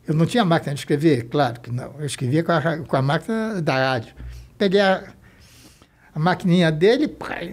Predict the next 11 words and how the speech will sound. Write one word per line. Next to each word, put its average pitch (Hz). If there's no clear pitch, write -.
escrevi 196
um 214
quadro 185
do 175
programa 185
dele. 131
Ele -
falou, 254
"Escreve 254
outro 254
diferente", 190